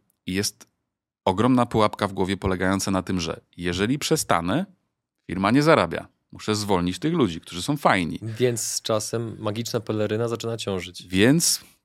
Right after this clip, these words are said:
Speaker 1: pracuję dalej, ale coraz bardziej się frustruję tym, że ta firma nie zarabia. Ludzie z zewnątrz widzą i patrzą, że w sumie jest super. Prawda jest taka, że ze mną zarabia.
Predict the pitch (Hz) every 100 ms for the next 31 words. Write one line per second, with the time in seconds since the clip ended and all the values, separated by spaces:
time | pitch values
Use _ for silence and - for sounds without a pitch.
0 | _ 104 87 - 90 120 127 80 73 -
1 | - 85 87 87 95 90 92 87 87 90
2 | 104 - 120 - 165 113 90 104 95 92
3 | 110 107 95 85 85 92 101 127 95 78
4 | - - _ _ - 90 117 123 101 98
5 | 113 104 92 87 90 90 82 98 147 80
6 | 73 - 117 95 90 107 98 90 - -
7 | - - 98 - - 120 135 98 107 101
8 | 92 90 95 117 98 87 80 71 - 110